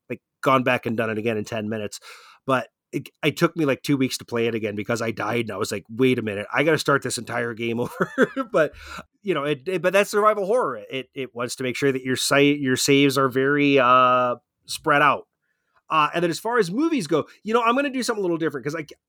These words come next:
as, as far as something that reminds me of the vibe of Resident Evil four, I'm gonna go with something. We're talking about Resident Evil, the movie, Resident Evil movies. Another video game movie that I think is actually very good is the,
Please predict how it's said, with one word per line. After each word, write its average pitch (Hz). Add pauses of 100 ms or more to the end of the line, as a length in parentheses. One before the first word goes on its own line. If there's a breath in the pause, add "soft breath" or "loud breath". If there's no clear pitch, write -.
(160)
as, -
as 180
far 311
as -
something 254
that 196
reminds 165
me 160
of 139
the 127
vibe 120 (120)
of 113
Resident 131
Evil 110
four, 120 (520 soft breath)
I'm 190
gonna 320
go 254
with 214
something. 165
We're 147
talking 180
about 151 (120)
Resident 147
Evil, 127
the 120
movie, 147
Resident 156
Evil 131
movies. 117
Another 202
video 214
game 156
movie 131
that 131
I 147
think 147
is 131
actually 131
very 123
good 117
is 101
the, 113